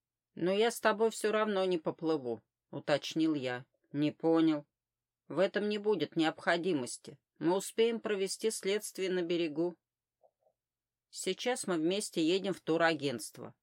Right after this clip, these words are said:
а оттуда на яхту. Познакомимся с командой, посмотрим твою каюту, проверим, хорошо ли пружинит диван,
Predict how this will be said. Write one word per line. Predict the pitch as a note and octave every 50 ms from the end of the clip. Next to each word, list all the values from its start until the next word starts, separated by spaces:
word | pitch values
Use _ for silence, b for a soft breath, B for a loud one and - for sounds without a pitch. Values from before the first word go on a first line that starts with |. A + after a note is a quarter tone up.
| _ _
а | - D3 -
оттуда | - - - A3+ A#3+ A3+ A#3
на | A3 A3 G#3+
яхту. | G#3 F#3+ D#3 C#3+ C#3 B2 - - _ - - - _ _ _ _ _
Познакомимся | D3+ D3+ - F#3 G3+ G#3 G#3+ - B3+ C4 C4 A#3+ G3+ - - - F3+
с | - -
командой, | - G#3 A3+ A3 G3 E3+ D#3+ D#3 D3+ C#3+ C3+ D3 D#3 - _ _
посмотрим | D#3+ D#3 D#3 - - G3+ A3+ A3+ - G#3 D#3+ D3+
твою | - - E3 E3 F3+ G3+ A3 A3
каюту, | - G3+ F#3 F3 D3+ C#3 C3+ C3 B2+ - C#3 A#2
проверим, | - - F3+ G#3+ A3 F#3 E3+ D3+ D3+ C#3+ C#3+ C#3+ C#3+ - _ _ _ _ _
хорошо | _ - - F3+ F#3 G3 - - C#4 C4+
ли | B3+ A3+
пружинит | - - D#3+ D#3+ C#3+ D3 F#3+ G#3 A3 G#3+ F#3+ D#3+
диван, | C#3+ D#3+ D3 A#2+ A#2+ B2 C3 C3 C3+ C#3